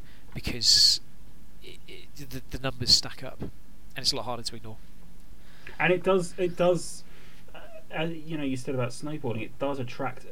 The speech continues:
Speaker 2: or, or have the potential to attract a much wider audience. You know, you look at re-, uh, U-, the U car forum,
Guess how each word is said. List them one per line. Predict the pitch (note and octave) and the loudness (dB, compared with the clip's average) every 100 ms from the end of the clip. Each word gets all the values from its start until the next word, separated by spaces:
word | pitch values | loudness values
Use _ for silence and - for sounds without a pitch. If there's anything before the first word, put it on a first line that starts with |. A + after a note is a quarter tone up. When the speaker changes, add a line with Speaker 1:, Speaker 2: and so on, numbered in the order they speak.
| - - | -6 -4
Speaker 2:
or, | - A#2 A2 | -2 0 2
or | A2 | 0
have | - B2 | 0 -2
the | B2 A#2+ - | 0 -2 -2
potential | A#2+ - C#3 - B2 | -2 -2 -2 -2 -4
to | - | -4
attract | - C3+ A#2+ - | -4 -4 -4 -2
a | |
much | A#2 A2+ B2+ C#3+ - - | 0 2 2 2 -2 -2
wider | B2 A#2+ B2 A#2 A2+ G#2+ A2+ - - - - - - - - - - - | 0 2 4 2 2 0 -2 -4 -4 -4 -4 -4 -4 -4 -4 -4 -4 4
audience. | C3 B2+ A#2 G2+ G2 - - - | 6 6 4 0 -2 -4 -4 -2
You | D3 | 0
know, | C#3 | 2
you | |
look | E3+ E3+ | 2 2
at | B2 - | 0 0
re-, | B2 B2 B2 | 0 2 2
uh, | B2 | 2
U-, | A2 A2 C3 | 2 2 0
the | A2+ | 2
U | B2 C3 | 2 2
car | A#2+ G2+ | 2 0
forum, | - G2 F#2 F2+ | 0 -2 -2 -2